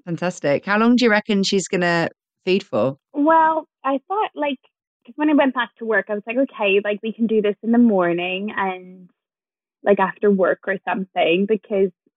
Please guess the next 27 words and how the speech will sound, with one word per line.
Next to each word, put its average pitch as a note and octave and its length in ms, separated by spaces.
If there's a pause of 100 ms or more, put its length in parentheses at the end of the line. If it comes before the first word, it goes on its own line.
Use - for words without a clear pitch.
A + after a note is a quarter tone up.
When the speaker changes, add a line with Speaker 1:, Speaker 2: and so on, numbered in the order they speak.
(280)
Speaker 2:
why G3 360
not?" F3+ 300 (160)
It G3+ 140
was F#3 180
fine F3 380
for F#3+ 120
me F#3 200
and F#3 120
her F#3 300
and F#3 200 (500)
easy F#3+ 260
enough. F#3+ 240
So A#3 80
I - 20
thought, - 160
"We'll A#3 120
do C4 200
that." F3+ 300
But G#3 120
now A3 440
she C4+ 220
kind A3+ 420
of, G#3+ 320
like, F3+ 240
a F#3+ 60
little F#3+ 240
bit F#3 180